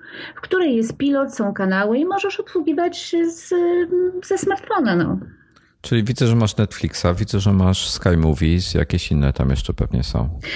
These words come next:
Speaker 1: Tak, y, właśnie podstawą do tego jest to, że jest Netflix, jest Sky Movies, y, są, jest, ym, jak to się
Speaker 2: Ale to musisz, przepraszam, musisz mieć wykupioną wtedy, y, konto na Netflixie, podejrzewam, że oczywiście, ale Sky'a też musisz mieć wykupionego.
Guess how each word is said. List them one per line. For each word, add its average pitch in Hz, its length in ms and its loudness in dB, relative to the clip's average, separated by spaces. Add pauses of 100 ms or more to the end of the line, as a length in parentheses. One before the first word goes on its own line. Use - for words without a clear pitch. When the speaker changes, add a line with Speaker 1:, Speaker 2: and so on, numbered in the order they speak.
(140)
Speaker 1:
Tak, 233 340 0
y, 196 320 0
właśnie 240 320 -2
podstawą 269 560 -2
do 247 100 -2
tego 247 240 -2
jest 240 260 -2
to, 233 220 0
że 220 220 -2
jest 226 260 0
Netflix, 214 480 -4
jest 220 160 -2
Sky 233 260 0
Movies, 196 560 -2
y, 185 340 0
są, 226 400 0
jest, 208 540 -2
ym, 196 600 0 (140)
jak 233 180 -2
to 269 100 -2
się - 80 2
Speaker 2:
Ale 104 100 4
to 117 120 2
musisz, 117 360 0
przepraszam, 104 440 2
musisz 113 280 0
mieć 123 140 2
wykupioną 113 480 0
wtedy, 107 280 0
y, 92 800 0
konto 110 260 2
na 92 120 4
Netflixie, 92 420 0
podejrzewam, 82 400 2
że 80 120 2
oczywiście, 82 560 0
ale 98 160 2
Sky'a 104 420 0
też - 200 0
musisz 78 240 0
mieć 82 140 2
wykupionego. 71 560 0